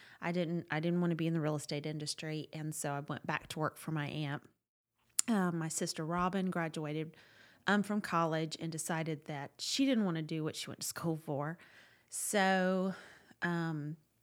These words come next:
she came back to work for my aunt, and then after a couple of years, kind of long story short, we decided to open, um, an embroidery store. And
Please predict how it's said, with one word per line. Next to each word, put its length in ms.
she 300
came 320
back 280
to 100
work 180
for 120
my 240
aunt, 560
and 280
then 400
after 240
a 40
couple 260
of 80
years, 440
kind 160
of 80
long 140
story 220
short, 380
we 100
decided 460
to 120
open, 440
um, 400
an 180
embroidery 460
store. 420
And 640